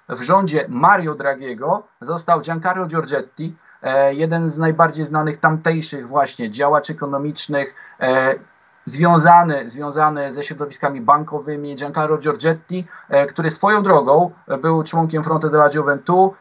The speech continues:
jest to postfaszysta, natomiast jednocześnie osoba zaangażowana bardzo mocno w działania i został ministrem rozwoju gospodarczego. Zatem, e, jego, jego akces do tego rządu, jego pozycja w tym rządzie była również związana z ochroną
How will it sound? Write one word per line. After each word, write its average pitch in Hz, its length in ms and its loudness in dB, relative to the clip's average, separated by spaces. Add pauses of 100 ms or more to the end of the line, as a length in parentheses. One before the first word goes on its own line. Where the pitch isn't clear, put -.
jest 156 160 -2
to 160 80 4
postfaszysta, 165 880 0
natomiast 170 420 -4
jednocześnie 165 420 -4
osoba 160 240 2
zaangażowana 165 600 2
bardzo 156 260 -2
mocno 151 240 -4
w 135 40 -14
działania 131 380 2
i 143 80 -10
został 156 400 -4
ministrem 131 340 -8
rozwoju 117 300 2
gospodarczego. 107 680 -2 (280)
Zatem, 151 380 2 (240)
e, 135 220 0 (100)
jego, 165 580 2 (420)
jego 160 400 -4
akces 143 340 -2
do 135 100 -12
tego 135 260 -10
rządu, 131 520 -4
jego 160 280 2
pozycja 160 460 -2
w - 60 0
tym 151 160 -4
rządzie 147 540 2
była 165 180 2
również 185 300 -2
związana 156 540 2
z - 120 -16
ochroną 185 600 2